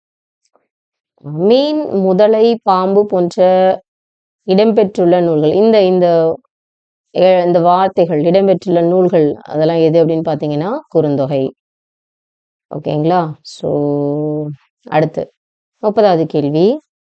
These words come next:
"என்று பிறந்தவள் என்று உணராது இயல்பினலாம் எங்கள் தாய்" என்று தாயின் தொன்மையை பற்றி பாடியவர்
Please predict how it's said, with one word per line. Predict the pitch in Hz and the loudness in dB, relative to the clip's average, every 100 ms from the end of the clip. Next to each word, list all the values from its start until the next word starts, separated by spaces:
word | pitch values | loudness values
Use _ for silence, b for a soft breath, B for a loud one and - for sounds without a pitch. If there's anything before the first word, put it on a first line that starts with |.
| _ - | _ -8
"என்று | 180 208 240 262 302 | 0 2 2 0 -2
பிறந்தவள் | 262 214 196 196 196 | 0 2 2 2 2
என்று | 180 160 156 185 269 - _ _ _ - | 2 0 -2 0 -2 -4 _ _ _ -4
உணராது | 185 196 202 196 196 196 247 | 0 2 2 2 2 2 2
இயல்பினலாம் | 190 170 170 175 170 180 214 | 4 2 0 0 -2 -2 -2
எங்கள் | 180 156 151 | 0 0 -2
தாய்" | 170 165 175 | 0 0 0
என்று | 175 156 226 285 | 0 0 0 0
தாயின் | 196 170 165 170 170 _ _ 202 | 0 0 2 0 -2 _ _ -2
தொன்மையை | 180 180 180 | 0 2 2
பற்றி | 185 170 170 | 0 -2 -2
பாடியவர் | 170 165 160 160 175 269 | 0 2 2 2 2 -2